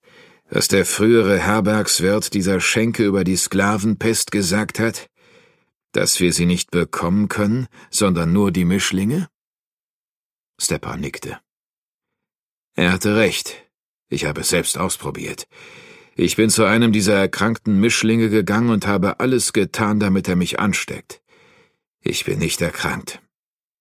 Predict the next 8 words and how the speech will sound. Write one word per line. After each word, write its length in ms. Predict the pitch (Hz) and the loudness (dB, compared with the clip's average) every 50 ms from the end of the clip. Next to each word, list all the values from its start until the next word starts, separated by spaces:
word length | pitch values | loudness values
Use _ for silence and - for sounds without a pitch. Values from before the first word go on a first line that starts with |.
| _ _ _ _ _ _ _ _ _ _ _ _ _ - | _ _ _ _ _ _ _ _ _ _ _ _ _ -8
Stepan 440 | - - - - - - - - 71 | -8 -6 -6 -8 -8 -10 -10 -10 -8
lachte 320 | 73 - - - - - | -8 -8 -8 -8 -8 -10
ungläubig. 720 | - - - - - - - - - - - - - - - _ _ _ _ _ _ - | -10 -10 -12 -12 -12 -12 -12 -12 -10 -8 -6 -6 -6 -6 -8 _ _ _ _ _ _ -4
<laughs> 120 | 113 - | 2 2
"Ist 220 | 202 175 - - - | 4 4 4 4 4
das 200 | 131 123 - - | 4 4 4 4
dein 240 | 127 113 120 110 | 4 4 4 2
Ernst?" 540 | 98 90 101 110 143 214 220 170 - - - | 2 2 2 2 2 2 0 -4 -6 -6 -10